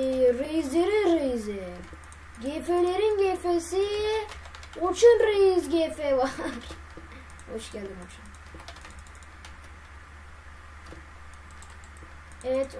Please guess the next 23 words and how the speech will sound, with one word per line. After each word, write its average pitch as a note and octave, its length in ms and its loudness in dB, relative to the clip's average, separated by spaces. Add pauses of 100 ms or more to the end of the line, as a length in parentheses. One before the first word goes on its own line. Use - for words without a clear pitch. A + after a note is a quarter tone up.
Orçun C4+ 320 -6
ne C#4 60 -4
yapıyor C4+ 340 -4
şu C4+ 160 -4
an C4+ 80 0
hiçbir C4 240 -4
fikrim B3 360 -8
yok. E4 160 -4
Neyse C#4+ 300 -6
biz C#4+ 160 -8
de D4 40 -10
işte C4+ 320 -10
videomuza C4+ 360 -2
devam D#4 200 -4
edelim. D#4+ 240 -2 (1120)
E, B3+ 100 -2
arkamızda C4+ 440 -2
bir D4+ 60 -4
arkadaş C4+ 480 -4
var. D4 140 -4 (360)
Setto, C4+ 640 2 (140)
hatta B3 380 -4
kılıç, A#3 260 -4